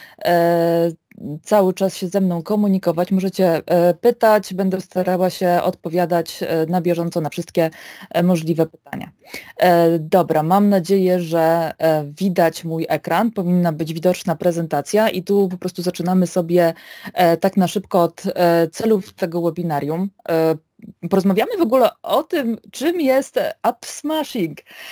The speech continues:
E, to jest takie pojęcie, które, e, ja, ja głównie kojarzę z grup, e, zagranicznych, e, od takich edukatorów jak na przykład, e, Kathy Kiersznowski, która, e, m, te-, też jakby,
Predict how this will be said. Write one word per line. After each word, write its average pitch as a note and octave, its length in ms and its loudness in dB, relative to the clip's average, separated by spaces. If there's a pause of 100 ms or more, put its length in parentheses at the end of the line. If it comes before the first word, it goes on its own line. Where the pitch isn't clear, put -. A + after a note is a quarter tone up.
(140)
E, F3+ 280 4
to B3 140 2
jest C4+ 440 2
takie A3 220 0
pojęcie, A3 720 -2
które, A3 640 2
e, F#3 140 2
ja, G3+ 200 -2
ja G3+ 140 -2
głównie C4+ 280 -4
kojarzę A3+ 500 -2
z F#3+ 100 -4
grup, A3+ 360 -2 (120)
e, F3+ 240 4
zagranicznych, G3+ 1040 -2 (120)
e, D#3+ 460 2
od E3+ 140 -4
takich F#3+ 280 -6
edukatorów F#3 600 -2
jak F3 120 -6
na F#3 80 -2
przykład, - 380 -4 (340)
e, E3 180 2
Kathy G3 340 0
Kiersznowski, G3 760 -4
która, E3+ 680 2
e, F3 160 4 (120)
m, F#3 160 -2
te-, - 180 -10
też F#3+ 160 -6
jakby, E3 200 -8